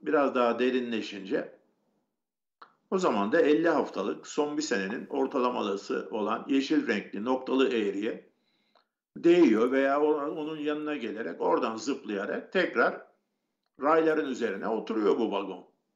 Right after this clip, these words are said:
Lokomotif kırmızı renkli yirmi haftalık eğrinin üzerinde bu şeyi, treni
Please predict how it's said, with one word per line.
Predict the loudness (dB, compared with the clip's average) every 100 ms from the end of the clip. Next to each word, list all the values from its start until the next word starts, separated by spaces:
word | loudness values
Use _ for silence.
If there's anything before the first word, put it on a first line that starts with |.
| _ _ _ _ _
Lokomotif | -2 0 -2 -2 -4 -4 -12 _ _ _ _ _ _ _ _ -20 _ _
kırmızı | -2 0 -2 -2 -2
renkli | -4 -4 -4 -4 -10 _ _ _ _ _ 0
yirmi | 2 2
haftalık | 2 0 -2 -4 -4 -4
eğrinin | 0 0 0 -2
üzerinde | -6 0 0 -2 -8 -12 -14 _ _ _ _ _ _ _ _ _ _ _ _ _ _ _ -2
bu | 2 2 0 -18 _ _ _ _
şeyi, | -2 -2 -2 -8 -6
treni | -2 -2 -2 -10